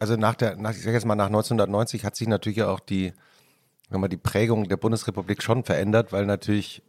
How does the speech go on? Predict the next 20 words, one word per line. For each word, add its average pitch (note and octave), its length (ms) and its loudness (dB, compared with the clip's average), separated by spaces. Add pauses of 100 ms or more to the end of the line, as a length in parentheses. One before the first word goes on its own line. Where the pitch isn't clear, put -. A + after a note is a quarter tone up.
und F#2+ 240 -14
jetzt G2 240 -6
reden A2 140 2
wir G#2+ 40 4
über F#2 140 2
Norden G2 300 4
und F2+ 120 0
Süden A2 400 2
oder E2 460 2 (480)
Südwesten F#2+ 680 -2
oder D#2+ 160 0
Westen, B2 440 -4 (840)
dass G2+ 140 0
es A2 60 -2
einfach G#2 180 0
mehr G2 320 2
Wählerinnen G2+ 480 2
und F#2 120 -2
Wähler G2 240 4
gibt, - 240 -12